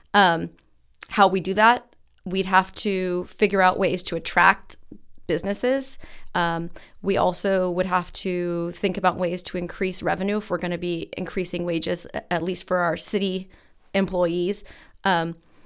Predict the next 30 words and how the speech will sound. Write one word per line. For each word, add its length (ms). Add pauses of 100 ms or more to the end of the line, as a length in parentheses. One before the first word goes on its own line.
(360)
and 760 (1080)
I 80
<laughs> 0
remember 800
when 220 (420)
Costco 460
came 220
in, 140
nobody 320
wanted 260
Costco, 440
but 120
I 80
can 180
guarantee 440
that's 280
a 100
huge 760 (120)
tax, 380 (140)
source 280
of 100
tax 280
revenue 300
for 140
this 200
city. 280 (260)
And 140
so 100
I 80
think 320